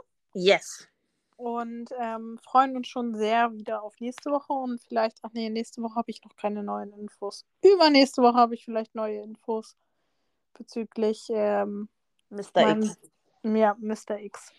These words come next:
Speaker 2: genau. Das trifft's gut.
Speaker 1: Aha.
Speaker 2: Okay.
Speaker 1: Okay.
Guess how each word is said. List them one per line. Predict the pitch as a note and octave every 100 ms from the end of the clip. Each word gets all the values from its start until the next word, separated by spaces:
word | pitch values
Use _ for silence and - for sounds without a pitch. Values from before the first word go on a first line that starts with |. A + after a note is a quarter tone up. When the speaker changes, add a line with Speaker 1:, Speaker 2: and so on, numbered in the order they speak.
| -
Speaker 2:
genau. | G#3+ G3+ G#3 - - _ -
Das | A#3 -
trifft's | - A#3 -
gut. | - G#3 G3+ _ _ _ _ _ -
Speaker 1:
Aha. | G#3 - D4+ - _ _ _ _ _ _ _ _ _
Speaker 2:
Okay. | - - C4+
Speaker 1:
Okay. | G3 G3 F3+